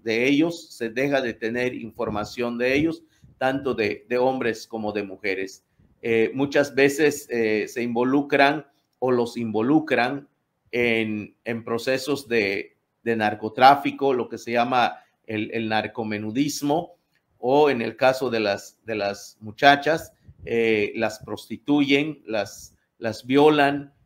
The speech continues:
las desaparecen también, en fin, toda una serie de, de situaciones que,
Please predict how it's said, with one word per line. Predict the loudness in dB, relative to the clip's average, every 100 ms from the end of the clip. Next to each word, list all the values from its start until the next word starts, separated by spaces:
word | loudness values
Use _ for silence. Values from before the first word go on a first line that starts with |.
| _
las | -6 -4
desaparecen | -4 -6 -6 0 2 4 2 0 -4
también, | -4 -4 0 0 0 -6 _ _
en | -8 -4
fin, | -2 -2 -4 -12 _ _ _
toda | 0 2 2
una | 2 -2
serie | 0 0 2 2
de, | 2 0 -2 -6
de | -10
situaciones | -8 -6 -6 -2 -2 -2 -2 -4
que, | -2 -2 -4 -14